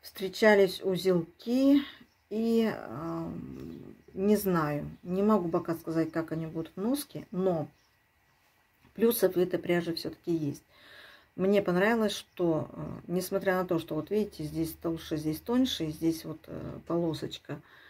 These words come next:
м, намотка совсем другая получается, да, но все равно рисунок совпал. Вот, видите,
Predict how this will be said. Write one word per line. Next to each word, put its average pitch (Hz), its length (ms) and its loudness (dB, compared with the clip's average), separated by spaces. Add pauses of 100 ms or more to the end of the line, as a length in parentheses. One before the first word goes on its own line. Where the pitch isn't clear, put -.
(580)
м, - 640 -8 (320)
намотка 170 580 0
совсем 156 460 -6
другая 202 360 -4
получается, 151 680 -8
да, 220 180 -2
но 196 120 0
все 170 160 -6
равно 165 320 2
рисунок 220 680 -2 (240)
совпал. 147 600 -12 (400)
Вот, - 200 -14 (500)
видите, 175 340 -20